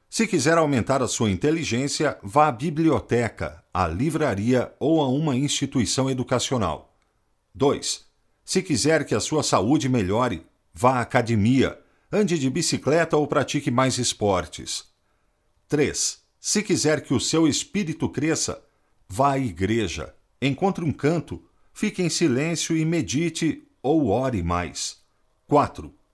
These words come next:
se quiser que a sua riqueza aumente, vá para onde as pessoas estão enriquecendo, como uma imobiliária ou uma corretora. Participe de um grupo de investimentos ou comece um grupo de estudos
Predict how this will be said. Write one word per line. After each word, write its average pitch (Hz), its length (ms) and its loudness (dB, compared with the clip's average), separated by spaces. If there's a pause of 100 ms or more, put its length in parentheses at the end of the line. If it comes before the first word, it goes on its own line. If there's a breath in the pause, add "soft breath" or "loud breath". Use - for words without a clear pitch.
se - 220 -2
quiser 147 420 2
que - 80 -2
a - 80 2
sua 190 300 0
riqueza 123 500 0
aumente, 127 800 -2
vá 139 260 2
para 123 220 2
onde 127 320 0
as 117 100 -4
pessoas 135 420 -2
estão 151 340 0
enriquecendo, 117 880 -2 (240)
como 175 260 2
uma 165 180 0
imobiliária 123 1000 2
ou 135 180 2
uma 143 180 0
corretora. 120 720 0 (440 soft breath)
Participe 165 580 0
de 127 100 0
um 143 140 2
grupo 151 320 2
de 131 160 0
investimentos 143 960 0 (100)
ou 170 240 4
comece 139 480 0
um 120 120 2
grupo 147 320 0
de 131 100 -4
estudos 143 640 0